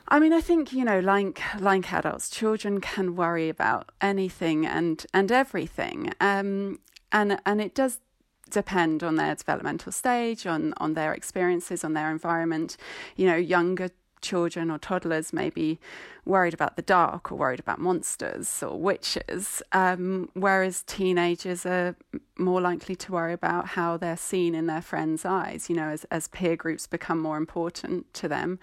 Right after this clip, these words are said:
um, those are the things they're gonna worry about. So,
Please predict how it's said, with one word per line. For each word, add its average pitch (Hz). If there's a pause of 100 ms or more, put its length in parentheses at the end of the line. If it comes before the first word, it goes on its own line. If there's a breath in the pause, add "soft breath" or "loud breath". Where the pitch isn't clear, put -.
(500 loud breath)
um, 165 (100)
those 170
are 180
the 175
things 160
they're 160
gonna 156
worry 165
about. -
So, 190